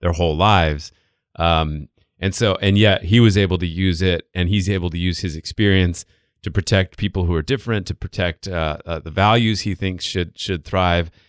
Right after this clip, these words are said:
And, and so it's like everything that's good and just deeply wrong <laughs> right there in,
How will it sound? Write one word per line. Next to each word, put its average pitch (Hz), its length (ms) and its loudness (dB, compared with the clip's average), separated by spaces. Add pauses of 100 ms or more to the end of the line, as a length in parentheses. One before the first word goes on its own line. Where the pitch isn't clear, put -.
(300)
And, 95 480 2
and 90 200 0
so 107 160 4
it's 90 160 0
like 85 200 -2
everything 117 420 4
that's 87 180 2
good 110 480 4
and 101 180 2
just 85 320 -4
deeply 104 420 -2
wrong 87 640 2 (240)
<laughs> - 240 -20
right 107 440 2
there 95 360 2
in, 90 380 -2